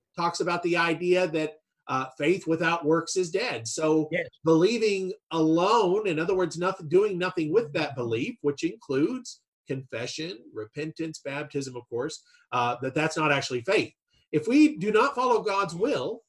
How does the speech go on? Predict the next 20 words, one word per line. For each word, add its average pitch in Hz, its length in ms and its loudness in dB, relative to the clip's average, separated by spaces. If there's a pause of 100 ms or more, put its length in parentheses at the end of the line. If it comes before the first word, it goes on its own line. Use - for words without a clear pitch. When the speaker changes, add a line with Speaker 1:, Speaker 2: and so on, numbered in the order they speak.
(120)
Speaker 2:
um, 101 360 -12 (320)
I 120 140 -14
just 113 140 -12
lost 110 240 -8
that. 120 200 -8
Uh, 127 100 -2
if 131 140 -6
we 226 80 0
do 311 120 6
not 240 160 4
follow 214 180 2
God's 180 320 2
will, 247 400 6
you 233 260 2
do 254 120 4
not 185 240 -2
believe 214 420 2
based 170 320 0
on 170 180 -6
results. 160 720 -4